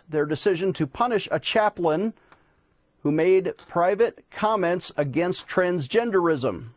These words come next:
They were gonna punish him for his religious views, but after First Liberty Institute and our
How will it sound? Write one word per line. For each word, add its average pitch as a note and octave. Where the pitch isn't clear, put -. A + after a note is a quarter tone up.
They B2
were F3
gonna G#3+
punish D#3
him D3+
for C#3+
his C3
religious C#3+
views, F#3+
but C#3+
after F3+
First -
Liberty B3
Institute G3
and D#3
our D#3